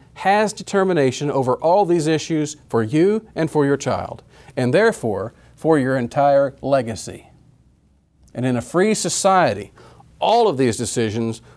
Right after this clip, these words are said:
would be left to the individual and the family. Never made an issue of coercion from the state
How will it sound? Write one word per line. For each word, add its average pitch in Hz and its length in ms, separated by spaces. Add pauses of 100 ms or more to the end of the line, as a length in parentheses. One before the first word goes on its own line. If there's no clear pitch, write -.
would 113 120
be 107 120
left 139 320
to 151 80
the 127 120
individual 165 760 (120)
and 135 140
the 127 60
family. 123 520 (560)
Never 180 400
made 190 240
an 196 80
issue 170 340
of 110 120
coercion 131 500
from 139 140
the 110 80
state 170 540